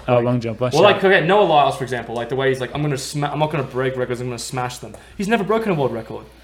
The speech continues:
Speaker 2: But, like, the way he talks about it is, like, would cons-, be considered douchey.
Speaker 1: He's
Speaker 2: However,
Speaker 1: broken
Speaker 2: people
Speaker 1: American
Speaker 2: love it.
Speaker 1: records.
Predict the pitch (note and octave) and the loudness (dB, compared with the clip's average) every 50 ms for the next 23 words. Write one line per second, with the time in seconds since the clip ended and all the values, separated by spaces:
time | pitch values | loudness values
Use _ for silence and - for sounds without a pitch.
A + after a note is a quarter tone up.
0 | - - - - C#3+ D3+ D3 C#3 D#3 D#3+ F3+ F#3 F#3 D#3+ B2+ - D#3 E3+ E3 - | -20 -12 -2 0 2 2 2 2 2 0 2 2 2 0 0 0 -2 -2 -2 -2
1 | C#3 C3 B2+ B2 A#2+ A#2 B2 A#2 - A#2+ A#2 A2+ - - - - C3+ C3+ C3 C3+ | -4 -4 -4 -4 -4 -6 -8 -6 -6 -8 -8 -8 -12 -18 -16 -10 -8 -8 -8 -6
2 | - C3+ C3 - - C3+ B2+ C3+ C3 - C3 B2 A#2 - C3+ C#3+ C3 - - C#3+ | -6 -8 -8 -6 -8 -8 -6 -6 -6 -4 -4 -4 -4 -4 -6 -6 -4 0 0 0
3 | C#3 B2+ D#3 E3+ F3 F3 - D3 - - C3 B2 C3+ D3+ C#3+ - G#2 F#2+ F#2+ G2 | 2 4 4 4 4 4 2 0 0 2 2 4 4 4 4 2 -2 -4 -8 -10
4 | - - - - | -14 -14 -16 -20